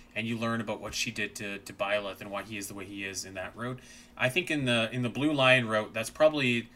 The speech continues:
the, as, as positive as you're gonna get aside from the church route. And then, like, in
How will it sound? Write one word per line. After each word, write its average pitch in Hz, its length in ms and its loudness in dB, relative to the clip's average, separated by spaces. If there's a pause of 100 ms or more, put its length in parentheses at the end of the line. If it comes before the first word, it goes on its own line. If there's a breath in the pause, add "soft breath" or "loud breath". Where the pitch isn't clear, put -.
(500 soft breath)
the, 107 440 2 (720)
as, 127 180 0
as 127 240 -4
positive 131 680 2
as 113 180 2
you're 113 120 -4
gonna 107 180 -2
get 110 400 -2
aside 113 380 0
from 120 140 -6
the 117 60 -4
church 123 300 -8
route. 131 220 -2
And 120 100 -4
then, 120 180 0
like, 117 220 -4
in 110 380 -6